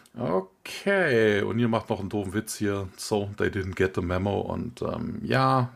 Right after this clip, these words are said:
wir hätten, irgendjemanden haben wir noch gecached, sagt Daniel. Der Guy, den wir da im Warehouse angefunden haben, spricht zwar nicht, aber er hat das hier dabei gehabt. Daniel reicht O'Neill etwas und er schaut sich das an. Und es ist wohl eine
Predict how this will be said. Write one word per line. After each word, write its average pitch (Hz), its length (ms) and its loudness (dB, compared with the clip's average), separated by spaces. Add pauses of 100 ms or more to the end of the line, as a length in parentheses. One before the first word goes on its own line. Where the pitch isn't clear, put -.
wir 104 160 -2
hätten, 107 540 0
irgendjemanden 110 480 0
haben 120 100 2
wir 107 80 2
noch 95 200 -4
gecached, 104 440 0
sagt 127 240 -4
Daniel. 117 360 6 (540)
Der 113 120 6
Guy, 104 400 6 (180)
den 101 140 -2
wir 98 80 2
da 92 420 2
im 95 300 -6
Warehouse 101 520 0
angefunden 107 460 -2
haben, 98 440 0 (100)
spricht - 420 -2
zwar 113 200 0
nicht, 104 360 -4
aber 104 460 4 (500)
er 139 100 6
hat - 140 -4
das 220 240 4
hier 104 400 4
dabei 101 320 4
gehabt. 113 460 2
Daniel 117 440 0 (120)
reicht 117 420 2
O'Neill 120 260 4
etwas 143 460 -2
und - 160 -10
er 113 80 -4
schaut - 260 -2
sich - 140 -8
das - 220 -6
an. 110 320 -4
Und - 240 -10
es - 180 -4
ist - 180 -6
wohl - 160 0
eine 92 360 0